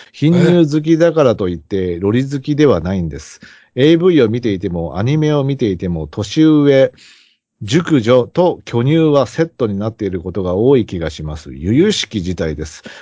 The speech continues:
Speaker 1: おっぱい嫌い、貧乳好きと年上好きの二つを兼ね備えているのがノジャロリではないかと考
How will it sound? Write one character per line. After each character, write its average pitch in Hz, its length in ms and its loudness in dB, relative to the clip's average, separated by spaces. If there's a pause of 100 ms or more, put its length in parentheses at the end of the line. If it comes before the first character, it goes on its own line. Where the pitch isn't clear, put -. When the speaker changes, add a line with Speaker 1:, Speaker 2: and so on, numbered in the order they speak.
(120)
Speaker 1:
お 117 100 0
っ 117 80 -10
ぱ 170 200 2
い 156 140 2
嫌 143 240 2
い、 69 200 -8 (120)
貧 156 400 -2
乳 139 340 0
好 110 120 -4
き 104 180 -6
と 123 340 0 (200)
年 113 320 0
上 165 240 4
好 143 100 -4
き 139 140 -2
の 135 100 -2
二 143 240 -4
つ 151 140 -2
を 120 80 0
兼 110 180 -4
ね 120 100 -2
備 123 380 0
え 107 40 -2
て 101 120 -4
い 92 120 0
る 101 120 -2
の 90 140 -2
が 95 260 0
ノ 98 220 0
ジ 127 80 2
ャ 156 120 4
ロ 151 140 4
リ 143 220 0
で 147 100 4
は 113 200 2
な 110 200 -4
い 107 120 -4
か 156 200 -6
と 131 120 -2
考 101 220 -6